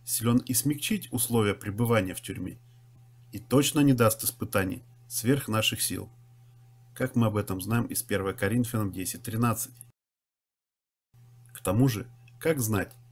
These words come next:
не получится ли у служителя Иеговы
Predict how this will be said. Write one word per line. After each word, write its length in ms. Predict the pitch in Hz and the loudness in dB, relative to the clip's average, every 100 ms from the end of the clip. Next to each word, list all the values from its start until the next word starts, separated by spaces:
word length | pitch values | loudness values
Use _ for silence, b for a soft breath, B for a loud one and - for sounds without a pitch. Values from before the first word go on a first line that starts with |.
| - - | -20 -6
не 100 | - | -4
получится 480 | 127 202 240 - 131 | 2 2 4 2 2
ли 80 | 117 | 2
у 60 | |
служителя 600 | 107 123 120 117 - 98 | 0 0 2 2 0 -4
Иеговы 680 | - 98 92 104 135 120 - | -4 -6 -4 2 4 2 -2